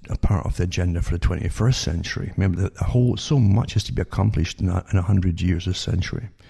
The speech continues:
This is a century of transition or change, as it talked about in the last century at the universities. This vague term, for, but insiders always knew what they're on about. But a whole bunch of, uh, so many different, uh, parts of it have to be,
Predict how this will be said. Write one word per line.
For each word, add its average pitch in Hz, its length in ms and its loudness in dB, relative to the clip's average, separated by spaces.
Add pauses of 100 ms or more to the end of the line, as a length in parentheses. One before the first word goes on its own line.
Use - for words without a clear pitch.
(360)
This - 180 0
is 98 60 0
a 87 80 2
century 92 480 0
of 76 80 -4
transition 85 640 0
or - 160 -2
change, 87 480 2
as 92 140 -4
it - 100 -10
talked - 260 -4
about 87 360 -8 (720)
in 90 100 -2
the 85 80 0
last 104 280 2
century 85 440 -2
at - 60 -6
the 90 80 -4
universities. 87 920 -4 (720)
This - 200 -4
vague 90 360 -6
term, 87 480 2 (680)
for, - 160 -16
but 90 180 -8
insiders 90 540 0
always 85 280 -2
knew 87 140 0
what 85 120 -4
they're 85 100 -2
on 110 140 4
about. 92 260 0 (1700)
But - 220 -2
a 87 120 -2
whole 107 180 6
bunch 107 400 2
of, - 280 -4
uh, - 220 -6 (320)
so - 200 0
many 101 200 4
different, 90 480 0
uh, 87 100 -2
parts - 400 -2
of 101 100 -8
it - 40 -6
have - 120 -6
to 92 100 -4
be, 85 220 -6